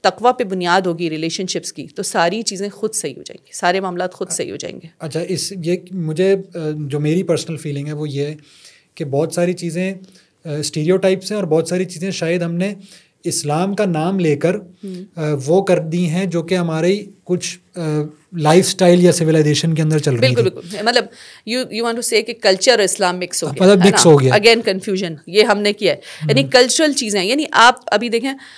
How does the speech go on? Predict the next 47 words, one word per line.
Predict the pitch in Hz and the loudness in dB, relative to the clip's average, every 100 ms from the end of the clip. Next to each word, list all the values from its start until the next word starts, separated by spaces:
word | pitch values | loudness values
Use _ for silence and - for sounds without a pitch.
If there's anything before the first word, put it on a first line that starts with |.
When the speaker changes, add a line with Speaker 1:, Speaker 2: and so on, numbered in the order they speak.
| - _ 208 | -20 _ -6
Speaker 1:
अ, | 226 202 196 | 4 6 6
मेरी, | 196 202 220 214 214 | 4 2 2 2 2
for | - - 196 202 196 | -2 0 4 4 2
example, | 156 143 160 - - | -4 -8 -10 -10 -6
सोचने | 175 175 190 | -4 -4 -4
की | 180 180 | -6 -6
बहुत | 208 180 | -6 -4
आदत | 160 160 165 | -4 -6 -6
है, | - _ - - _ _ | -8 _ -20 -20 _ _
तो | 202 196 190 185 180 - _ _ - - | 4 6 6 4 0 -10 _ _ -12 -6
अभी | 185 | 2
बात | 185 190 202 | 4 4 2
हो | |
रही | 180 | -2
थी | 180 | -4
कि | 196 | -8
शादी | - 190 175 | -2 -2 -2
की | 190 | -2
तारीख | 190 156 151 | -2 -2 -4
तय | 175 | -6
करनी | 156 147 143 | -6 -8 -10
है, | 147 - - | -14 -16 -10
है | 202 | -8
ना? | 262 _ _ _ 240 | -10 _ _ _ -6
तो | |
जुम्मे | 208 220 262 | -2 2 2
को | 269 | 2
होनी | 185 156 | 0 -2
चाहिए | 143 139 | -4 -4
जी। | 143 143 - _ 143 | -8 -14 -20 _ -2
Speaker 2:
हम्म। | 135 123 120 - | 0 0 -4 -6
Speaker 1:
तो | 196 | -2
मैंने | 190 185 | 0 -2
कहा | 196 226 | -2 -4
कि | 226 | -4
जी, | 208 233 | -4 -6
जुम्मे | 190 185 175 214 | -6 -6 -4 -2
को | 220 | -2
होनी | 180 175 | -4 -2
चाहिए, | 180 160 208 | -2 0 0
लेकिन | 220 - 190 | -2 -2 -2
आप | 185 | -2
जुम्मे | 175 180 214 | -4 -4 -2
के | |
दिन | 220 226 | -2 -2
जब | 214 180 | -2 -2
रखेंगे, | - 196 190 | -4 -4 -4